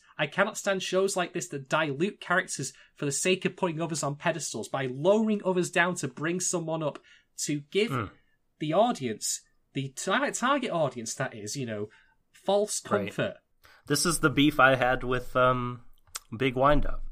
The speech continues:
Speaker 2: the baseball anime.
Speaker 1: Hmm. That's, this is it. And I get why shows like this are made. Like, you know, these shows are popular because they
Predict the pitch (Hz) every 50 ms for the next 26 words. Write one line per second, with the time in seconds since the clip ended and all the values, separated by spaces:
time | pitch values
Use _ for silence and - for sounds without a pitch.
0 | - - 113 - 98 - - - - 90 87 87 85 - 117 - 95 - 98 107
1 | - - - - - - _ _ 214 220 185 143 - _ _ _ _ _ _ -
2 | 156 - 190 214 214 - - - - _ _ 202 196 - 214 190 214 226 - -
3 | - _ _ _ _ _ _ _ _ _ _ _ _ - 170 175 180 - - _
4 | - 185 214 208 - 190 226 247 - 147 147 151 143 139 - - 139 131 127 -
5 | 123 131 - - 139 151 175 175 156 - 131 120 120 117 117 117 117 135 175 185
6 | - - 196 185 180 180 180 - - 175 160 - - - 147 143 147 143 - 156
7 | 139 - 165